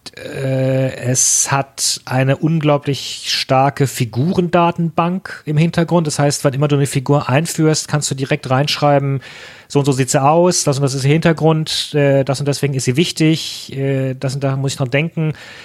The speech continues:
weil es tatsächlich erstaunlich häufig passiert, gerade wenn du mit vielen Figuren hantierst,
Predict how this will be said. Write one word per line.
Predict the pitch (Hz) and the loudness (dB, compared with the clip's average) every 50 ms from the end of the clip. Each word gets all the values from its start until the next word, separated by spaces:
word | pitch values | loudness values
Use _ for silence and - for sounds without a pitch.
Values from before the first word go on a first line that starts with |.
| - - _ - | -20 -20 _ 0
weil | - 131 139 143 | 2 2 4 2
es | 147 143 - | 2 0 0
tatsächlich | - 135 135 127 160 156 160 165 143 | 0 0 2 2 0 0 0 -2 0
erstaunlich | 135 131 - - - - 147 147 175 185 175 170 - - | -2 -2 -2 -2 -2 0 0 0 2 2 0 0 0 2
häufig | 151 151 151 165 - - | 2 2 2 0 -2 -2
passiert, | 151 143 - - 160 156 - | -2 -2 0 0 0 0 2
gerade | - 139 143 147 143 135 | 2 2 2 4 2 2
wenn | 143 139 | 0 0
du | 143 | 0
mit | 139 135 131 - - | -2 -4 -6 -8 -14
vielen | - - - - - - - 170 190 185 165 | -20 -20 -18 -16 -12 -6 -2 0 0 0 0
Figuren | - 170 151 151 160 170 170 170 165 160 | 0 -2 0 2 2 2 2 2 0 0
hantierst, | 143 165 165 - - 175 170 170 170 165 - - - - - | 0 -2 -2 -2 0 2 2 2 2 0 -4 -8 -12 -14 -16